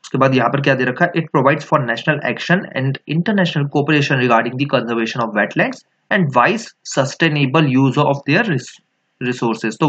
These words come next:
wise sustainable use of resources, ये वर्ड आप याद रखना, कभी कभी पूछ सकते हैं कि वाइज सस्टेनेबल यूज किस कन्वेंशन में है, तो उसका आंसर रामसार कन्वेंशन होगा।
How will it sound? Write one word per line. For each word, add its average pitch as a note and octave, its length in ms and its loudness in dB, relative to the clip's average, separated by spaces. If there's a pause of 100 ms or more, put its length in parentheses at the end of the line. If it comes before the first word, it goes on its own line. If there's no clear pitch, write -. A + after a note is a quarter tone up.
(100)
wise E3+ 200 2
sustainable C3+ 760 0
use C3+ 100 -2
of C#3+ 240 0
resources, A#2+ 380 -4 (140)
ये D3 180 4
वर्ड C#3+ 180 4
आप C3+ 160 2
याद A#2 200 0
रखना, D#3+ 340 -2 (460)
कभी D3+ 160 2
कभी D#3 160 2
पूछ D#3 220 0
सकते D#3+ 220 0
हैं G3+ 80 2
कि D#3+ 140 2
वाइज D3+ 220 2
सस्टेनेबल C3+ 600 0
यूज B2+ 440 2 (500)
किस B3 200 0
कन्वेंशन B2 600 -2
में G#2+ 80 -4
है, G#2+ 100 -6
तो A#2+ 100 -4
उसका A#2+ 200 0
आंसर C#3 240 2
रामसार B2+ 380 2
कन्वेंशन A2 420 -6
होगा। F#2+ 280 -6